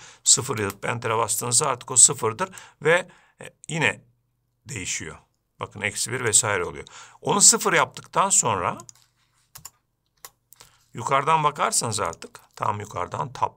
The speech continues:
ortografik. Artık aş-, e, o düzlemdeki şeylere, e, gridlere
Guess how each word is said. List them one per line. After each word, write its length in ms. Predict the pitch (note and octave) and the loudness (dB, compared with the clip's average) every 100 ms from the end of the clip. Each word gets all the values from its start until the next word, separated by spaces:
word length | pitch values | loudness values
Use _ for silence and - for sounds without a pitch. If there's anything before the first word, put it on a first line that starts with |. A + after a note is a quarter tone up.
| - | -10
ortografik. 720 | F#2+ - E2 D#2+ D#2 - - _ _ _ _ _ - _ _ _ _ _ _ | -14 -12 -12 -12 -12 -14 -20 _ _ _ _ _ -20 _ _ _ _ _ _
Artık 360 | - D3+ C#3+ - | 0 0 -2 -6
aş-, 220 | C3+ B2+ - | -4 -4 -6
e, 420 | B2+ C3 C3 B2+ B2+ - | -8 -2 0 -2 -6 -4
o 140 | D#3 | -4
düzlemdeki 840 | C3+ A#2 G2 F#2 G2+ G2+ D#3+ D#3 - | 0 0 0 -2 -8 -8 -8 -10 -8
şeylere, 480 | - - G#2 F#2 E2+ G#2+ G#2+ | -4 -2 -2 -2 -4 -8 -10
e, 340 | G2 F2+ F2 - _ _ _ - | -6 -6 -8 -12 _ _ _ -6
gridlere 520 | G#2+ G#2 G2 F2+ | -6 -4 -2 -2